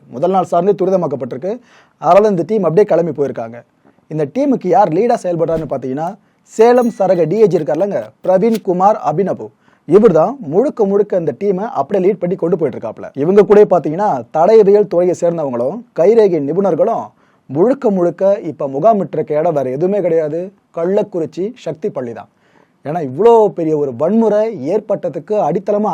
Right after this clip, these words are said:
அமைஞ்சிருக்கிறது இந்த காலம் தானே. So அதனால இங்க இருந்து இவங்களோட இன்வெஸ்டிகேஷனை ஆரம்பிச்சிருக்காங்க. ஓகே, இவங்க போயிருக்க டீம் என்ன பண்றாங்க இன்னைக்கு முதல்லன்னு பாத்தீங்கன்னா, இந்த பள்ளி சார்ந்து ஏற்பட்ட வன்முறையால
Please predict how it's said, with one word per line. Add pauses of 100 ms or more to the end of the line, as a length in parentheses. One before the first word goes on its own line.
அமைஞ்சிருக்கிறது
இந்த
காலம்
தானே. (360)
So
அதனால
இங்க
இருந்து
இவங்களோட
இன்வெஸ்டிகேஷனை
ஆரம்பிச்சிருக்காங்க. (340)
ஓகே, (840)
இவங்க (140)
போயிருக்க
டீம்
என்ன
பண்றாங்க
இன்னைக்கு
முதல்லன்னு
பாத்தீங்கன்னா, (320)
இந்த (120)
பள்ளி
சார்ந்து
ஏற்பட்ட
வன்முறையால